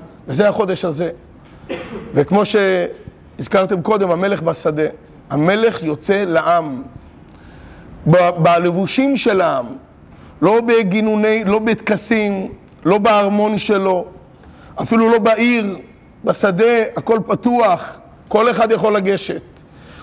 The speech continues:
כל העם, מלמעלה עד למטה, כולם יכולים לגשת, כולם יכולים לדבר איתו, ומראה פנים שוחקות לכולם.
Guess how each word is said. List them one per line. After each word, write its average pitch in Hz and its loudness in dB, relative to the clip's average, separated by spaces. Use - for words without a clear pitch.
כל 247 4
העם, 240 4
מלמעלה 226 4
עד 214 2
למטה, 233 2
כולם 220 2
יכולים 220 0
לגשת, 220 0
כולם 208 2
יכולים 214 0
לדבר 180 2
איתו, 240 0
ומראה 180 0
פנים 196 0
שוחקות 175 -2
לכולם. 139 -4